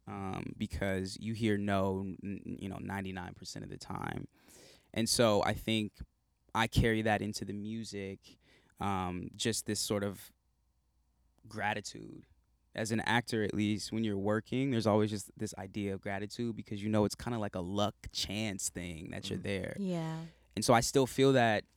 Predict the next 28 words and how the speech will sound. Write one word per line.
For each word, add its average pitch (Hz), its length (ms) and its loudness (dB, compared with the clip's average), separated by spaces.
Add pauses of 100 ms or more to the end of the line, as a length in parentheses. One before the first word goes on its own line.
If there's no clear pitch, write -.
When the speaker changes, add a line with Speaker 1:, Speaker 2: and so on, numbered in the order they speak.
(100)
Speaker 1:
and 117 100 0
I 110 140 2 (160)
approach 120 380 -6
that 104 200 0
to 98 100 -8
the 95 80 -4
music. 101 460 -4
Like, 95 180 -4
to 101 100 -4
me, 104 240 2
it's - 160 -4
a, 95 240 -2 (200)
um, 95 440 -6 (320)
it's 113 140 -2
a 110 40 0
blessing 104 560 -4 (560)
to 113 120 -4
be 107 140 4
able 90 180 4
Speaker 3:
Yeah. - 60 0
Speaker 1:
to 92 120 -6
do 113 280 -4
it 135 280 -2 (240)
and 104 140 -6
have 110 280 2
people 254 340 -2
Speaker 3:
<clears throat> - 0 -
Speaker 1:
who 202 320 4